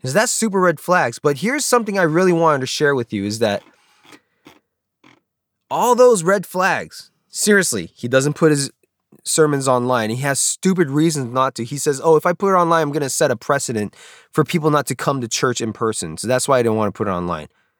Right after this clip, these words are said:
You could have probably used that in, back in two thousand three to two thousand five or two thousand seven,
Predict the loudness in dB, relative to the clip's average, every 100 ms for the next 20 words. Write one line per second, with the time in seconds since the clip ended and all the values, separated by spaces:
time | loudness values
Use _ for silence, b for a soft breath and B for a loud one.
0 | _ _ _ _ _ _ _ _ -20 _
1 | -16 -10 -10 -4 0 -2 2 2 2 0
2 | 0 -2 2 0 0 -2 -2 -2 -4 -4
3 | 0 2 0 -2 -6 -4 -2 -4 -4 -2
4 | 0 0 0 -4 0 2 2 0 -4 -4
5 | -2 -2 -2 -6 -4 -6